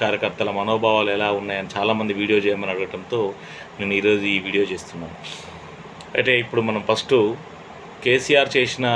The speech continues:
లోపాలు, కాళేశ్వరం ప్రాజెక్టు ఫెయిల్ అయింది, లక్షల కోట్ల అప్పులు చేశాడు, మ్, రైతు బంధు పేరు మీద ప్రజాధనాన్ని మొత్తం దుర్వినియోగం చేశాడు, ఇలా చెప్పుకుంటూ పోతే వీటన్నిటి వల్ల ఊరికొక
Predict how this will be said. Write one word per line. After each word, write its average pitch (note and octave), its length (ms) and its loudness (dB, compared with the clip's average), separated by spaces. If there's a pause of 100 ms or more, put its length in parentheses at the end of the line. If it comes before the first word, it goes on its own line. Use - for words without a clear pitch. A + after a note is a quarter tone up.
(160)
లోపాలు, A2 380 4
కాళేశ్వరం A2 460 2
ప్రాజెక్టు G#2+ 400 0
ఫెయిల్ G#2+ 240 4
అయింది, G#2 320 2 (280)
లక్షల G#2 320 0
కోట్ల G#2+ 240 -2
అప్పులు G#2 280 -4
చేశాడు, G#2+ 480 2 (1400)
మ్, G2+ 520 -6 (640)
రైతు A2+ 240 4
బంధు A2 240 4
పేరు G#2+ 240 2
మీద G#2 180 2 (460)
ప్రజాధనాన్ని G#2+ 680 4
మొత్తం G#2 280 -4
దుర్వినియోగం G#2+ 600 2
చేశాడు, G#2 500 2 (840)
ఇలా D3 140 6 (160)
చెప్పుకుంటూ C#3 420 0
పోతే C3 180 4 (100)
వీటన్నిటి C3 500 2
వల్ల A2+ 160 4 (600)
ఊరికొక B2+ 380 6